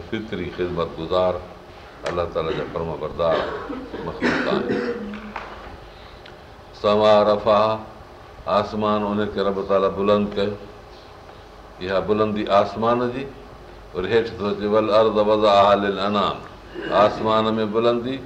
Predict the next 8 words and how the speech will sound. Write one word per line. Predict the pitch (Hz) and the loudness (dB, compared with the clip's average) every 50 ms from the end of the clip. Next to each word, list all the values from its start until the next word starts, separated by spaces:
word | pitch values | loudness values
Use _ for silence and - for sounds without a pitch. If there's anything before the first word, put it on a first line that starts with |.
| - - - - - - - 87 90 | -14 -18 -20 -20 -20 -18 -14 -6 -2
زمين ۾ | 107 113 117 117 117 110 104 98 95 95 92 92 | 0 0 2 2 2 2 0 0 0 0 0 -2
وڇاڻ، | 98 98 - 113 104 98 95 87 80 76 78 | -2 -2 2 4 4 4 4 2 -2 -4 -2
هيٺ | 90 95 92 90 - | -2 -2 -2 -4 -4
ڪرڻ. | - 87 80 73 65 - - - - - - - - - - - - - - - - - - - - - - - - - - - - - - - - - - - - - - - - - - 87 | -6 -6 -6 -6 -10 -12 -14 -16 -16 -18 -20 -20 -20 -20 -20 -20 -20 -20 -20 -20 -20 -20 -20 -20 -20 -20 -20 -20 -20 -20 -20 -20 -20 -20 -20 -20 -20 -20 -20 -20 -20 -20 -20 -20 -20 -16 -8 -6
مٿي | 95 95 - - 127 - - 113 | -6 -4 -2 -2 -2 0 0 2
عدالت | 113 127 123 123 120 120 107 92 87 | 6 6 8 8 8 6 2 0 -2
جي | 87 80 | -6 -6
لاءِ، | 69 65 60 | -4 -4 -6